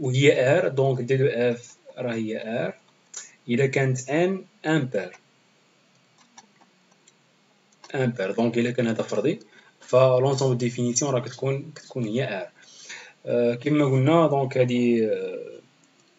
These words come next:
أما المقرر حنا عندنا في المغرب، دونك، آه، إلا كنا، آه، حنا كنقتصروا دابا في الدرس، كنقتصروا غير على زيرو بلس انفيني، دونك، آه، هادشي باش كندرسوها غير على زيرو بلس انفيني. أما هي نورمالمون راه لونسومبل ديفينيسيون ديالها راه هي، آه،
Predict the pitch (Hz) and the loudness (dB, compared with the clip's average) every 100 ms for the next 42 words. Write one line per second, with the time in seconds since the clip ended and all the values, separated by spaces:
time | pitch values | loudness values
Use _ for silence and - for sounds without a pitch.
0 | _ _ _ _ - - - 95 - - | _ _ _ _ -20 -18 -16 -16 -10 -6
1 | 139 143 143 139 135 131 127 123 113 117 | -2 0 0 2 4 4 2 0 0 -4
2 | 113 98 127 175 131 123 117 117 110 107 | -6 -2 0 0 0 -4 -4 -6 -6 -6
3 | 110 127 127 123 123 120 117 104 104 120 | -4 -4 -2 -4 -4 -4 -6 -8 -6 -2
4 | 147 135 127 135 131 135 123 113 - - | -2 -2 0 0 0 0 -2 -6 -4 0
5 | 170 - - - - - 127 123 131 139 | 2 2 -4 -18 -20 -8 -4 -2 0 2
6 | 143 131 127 127 127 120 117 110 123 131 | 6 6 6 4 2 -2 -2 -2 -2 0
7 | 127 120 120 107 104 - - _ _ - | 0 -2 -4 -6 -8 -12 -20 _ _ -8
8 | 113 151 - 139 127 135 135 135 123 120 | 0 0 2 2 2 4 6 6 4 4
9 | 117 117 113 113 107 95 - _ _ _ | 0 -2 -6 -8 -8 -16 -20 _ _ _
10 | - - - _ 117 117 127 135 143 135 | -20 -20 -20 _ 0 2 4 4 4 4
11 | 131 139 135 127 127 127 120 117 120 120 | 2 2 2 2 0 -2 -4 -4 -4 -4
12 | 113 117 110 113 123 107 101 110 123 131 | -2 -4 -4 -4 -4 -4 -6 -4 -4 -6